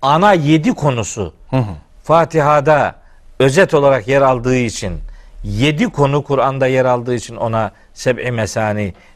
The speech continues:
Speaker 1: denilmiştir. Allah'ı öven ifadeler orada yer aldığı için
Speaker 2: Evet.
Speaker 1: Seb'i Mesani'nin bir anlamı da övme
Speaker 2: Övme.
Speaker 1: anlamıdır. Sena
Speaker 2: Sena.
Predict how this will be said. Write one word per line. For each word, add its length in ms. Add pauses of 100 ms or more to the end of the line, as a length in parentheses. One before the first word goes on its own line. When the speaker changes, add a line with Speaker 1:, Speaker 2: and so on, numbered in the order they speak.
Speaker 1:
denilmiştir. 800 (1200)
Allah'ı 720 (100)
öven 540
ifadeler 720
orada 400
yer 200
aldığı 340
için 340
Speaker 2:
Evet. 200
Speaker 1:
Seb'i 360
Mesani'nin 800
bir 120
anlamı 420
da 100
övme 160
Speaker 2:
Övme. 400
Speaker 1:
anlamıdır. 500
Sena 420
Speaker 2:
Sena. 320